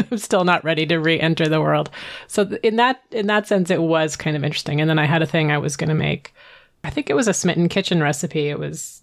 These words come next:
like, a wild mushrooms, uh, over baked potatoes, but I forgot to buy baked potatoes. <laughs> So I had all these mushrooms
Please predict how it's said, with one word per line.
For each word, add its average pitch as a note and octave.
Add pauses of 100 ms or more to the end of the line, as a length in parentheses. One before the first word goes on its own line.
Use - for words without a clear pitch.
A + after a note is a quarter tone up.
like, F3
a D3
wild F3+
mushrooms, D#3+ (320)
uh, D#3+
over E3
baked D#3
potatoes, F3+
but -
I A#3
forgot G3+
to F#3
buy E3+
baked D#3
potatoes. F#3+ (180)
<laughs> -
So -
I A3+
had F3
all F3
these A#3
mushrooms F#3